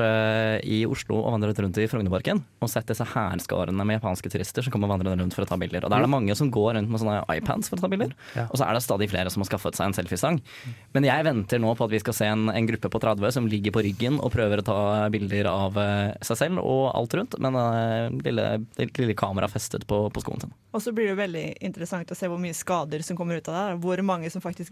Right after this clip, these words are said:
Speaker 3: blir sparket ned i det man skal ta den perfekte selfien.
Speaker 1: Men jeg tenker også, kiropraktorene har jo, må jo støtte den ideen her. Kanskje det er de som egentlig driver og funder det. <laughs>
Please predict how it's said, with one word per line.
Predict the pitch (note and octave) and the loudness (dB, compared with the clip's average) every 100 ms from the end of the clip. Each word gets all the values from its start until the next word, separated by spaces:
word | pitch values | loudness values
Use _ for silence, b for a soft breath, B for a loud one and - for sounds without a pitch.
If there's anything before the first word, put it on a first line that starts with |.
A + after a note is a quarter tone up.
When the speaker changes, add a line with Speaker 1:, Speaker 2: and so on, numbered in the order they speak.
| F#3 | -4
Speaker 3:
blir | E3+ E3+ | -4 -6
sparket | - F#3 F3+ E3 | -4 -4 -2 -4
ned | D#3 - _ - | -6 -8 _ -10
i | F3+ | -4
det | E3+ | -4
man | D#3+ E3+ | -4 -6
skal | F3 | -4
ta | F#3+ | -4
den | D#3+ | -4
perfekte | E3+ E3 - | -4 -6 -6
selfien. | F3 D#3+ F#3 G#3+ | -6 -4 -6 -2
Speaker 1:
Men | D#3 | 0
jeg | E3 D#3+ | 2 2
tenker | |
også, | D3 D3+ | 0 2
kiropraktorene | D3 - A2 - G2+ A#2+ F#3 | 2 2 0 0 0 2 2
har | C3 | 2
jo, | A#2 A#2+ A#2+ A#2+ | 2 2 2 2
må | A2+ G2 | 2 4
jo | G2+ | 2
støtte | A2+ A2 | 0 0
den | F#2+ F#2+ | 0 0
ideen | F2+ | 0
her. | C3 | 0
Kanskje | C3 C3 A#2+ | 0 0 0
det | |
er | G#2+ F#2+ | -2 -4
de | |
som | E2+ A2+ | 0 0
egentlig | F#2+ G2 G2+ G2+ G2 | 2 0 0 0 0
driver | F#2+ G2+ | 0 0
og | |
funder | G2+ G2 F#2 C3 | 0 0 0 -2
det. | - B2+ C#3 | -2 -2 -2
<laughs> | B2 | -4